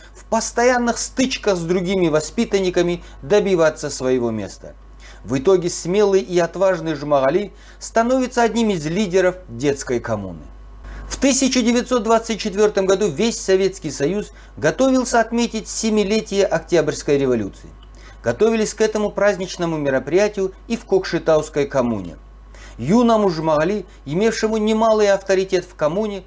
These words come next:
руководство поручает выпустить праздничную стенгазету. И Жумагали не только справляется с порученным заданием, но и специально для этой стенгазеты пишет небольшое стихотворение.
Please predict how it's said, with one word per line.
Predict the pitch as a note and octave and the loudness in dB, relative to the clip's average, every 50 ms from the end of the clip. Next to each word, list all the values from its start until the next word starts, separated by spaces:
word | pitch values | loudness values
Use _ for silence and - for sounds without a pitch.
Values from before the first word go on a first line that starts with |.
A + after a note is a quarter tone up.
| - - - - - | -18 -20 -20 -16 -10
руководство | - C#3+ D3 - G3+ G#3 A3+ B3+ B3 - - A3+ A3 | -8 -6 -2 0 0 2 2 0 -4 -4 -2 -2 0
поручает | A3 A3 A3 G#3+ G#3+ G#3 - G#3+ G#3 G#3 G3+ - | 2 2 0 0 0 -2 0 2 2 2 0 -2
выпустить | F3+ G3+ F#3+ - F#3 F3+ - - - E3+ - | -4 -6 -4 -4 -6 -6 -6 -6 -10 -10 -8
праздничную | - - E3+ F3 E3+ E3 D3 D3+ D3 - - - C#3 C3 | -4 -2 2 2 2 2 0 -4 -8 -8 -8 -6 -8 -8
стенгазету. | C3 - - B2+ B2 A#2+ A#2 G#2 F#2+ F#2+ F2 - D#2 C#2+ - - - - - - - - - - | -8 -8 -8 -4 -2 0 -2 -2 -2 -8 -12 -14 -16 -18 -18 -20 -20 -20 -20 -20 -20 -16 -8 -6
И | C3 | -4
Жумагали | C3+ B2+ B2 D3 D3+ D3+ D3 D3 E3+ F#3+ G#3 F#3 - - - - | -4 -2 0 0 2 2 2 2 2 2 2 0 -4 -10 -16 -10
не | - B2+ C#3+ | -6 -6 -4
только | C#3+ - A#3 B3 A#3+ - A#3+ A3 | 0 2 0 0 2 0 -2 -2
справляется | - - - G3 G3 G3 F#3+ G3+ G#3+ G#3 G3+ F#3 - - E3+ | -2 -4 -2 0 0 2 2 2 2 2 2 0 -2 -6 -8
с | - | -6
порученным | - - E3 D#3 D#3 D3 - D3 C#3 C3+ B2+ B2 | -4 -2 -2 -2 -2 -6 -8 -8 -6 -6 -6 -4
заданием, | B2 D#3 - - B2 A2+ G#2+ F#2 E2 - - - - - - - - | -2 -2 0 -2 -2 -4 -6 -10 -14 -16 -18 -20 -20 -20 -20 -16 -8
но | - C3+ F3 | -2 2 2
и | D#4+ E4 | 2 2
специально | D4+ - - A#3 - - - B3 A#3 A3+ A3 G#3 | 0 -2 -4 -6 -4 -2 0 2 2 2 2 0
для | F3+ F3+ G3 G3 | 2 2 4 4
этой | G3 F#3+ F#3+ E3+ D#3+ | 4 2 2 -2 -2
стенгазеты | - - - E3 D3+ D3 B2+ C3+ C3+ D#3 A3 A3 A3 G3+ F#3+ - - - - - - | -2 -4 -4 -4 -2 0 0 -2 0 0 -4 -4 -4 -6 -8 -8 -10 -20 -16 -6 -2
пишет | - B3+ B3 - A#3+ - - | 0 0 2 0 -2 -2 0
небольшое | G#3 A3 G#3 F3+ F#3 F3+ E3+ - - - D#3 D3 C#3+ | 0 2 4 4 4 2 2 0 -4 -4 -2 -2 -2
стихотворение. | C#3 - - C3+ A#2+ C3 G#2+ A#2 A2+ G#2+ G2 F#2 F2 D#2+ C#2+ | -4 -6 -10 -8 -8 -8 -6 -4 -6 -6 -6 -8 -12 -14 -16